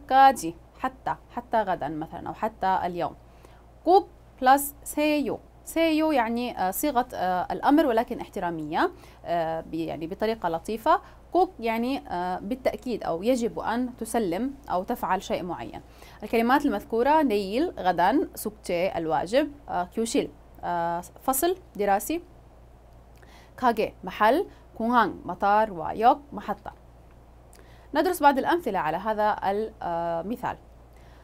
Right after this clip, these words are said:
"다음 주까지 방학입니다." آه، حتى الأسبوع القادم عطلة. "오늘 꼭 전화하세요." اتصل اليوم بالتأكيد أو يجب أن تتصل. آه، لو كانت الموضوع أو المكان هو محطة يوك،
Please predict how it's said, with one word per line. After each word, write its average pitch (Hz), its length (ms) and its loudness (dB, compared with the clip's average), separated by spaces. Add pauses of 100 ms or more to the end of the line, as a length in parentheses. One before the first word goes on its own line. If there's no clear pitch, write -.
(140)
"다음 277 320 4
주까지 262 540 2
방학입니다." 190 800 0 (360)
آه، 180 100 -4
حتى 277 320 -2
الأسبوع 190 420 0
القادم 277 500 2 (100)
عطلة. 214 340 -2 (600)
"오늘 277 360 2 (100)
꼭 349 200 4 (180)
전화하세요." 202 760 0 (300)
اتصل 294 480 0
اليوم 226 800 0
بالتأكيد 190 640 -4
أو 170 140 -8
يجب 220 300 -4
أن 170 160 -8
تتصل. 285 500 -2 (640)
آه، 214 200 2
لو 262 160 2
كانت 392 300 2
الموضوع 269 880 4 (100)
أو 180 120 -2
المكان 208 500 0
هو 202 360 0
محطة 202 520 0
يوك، 220 300 4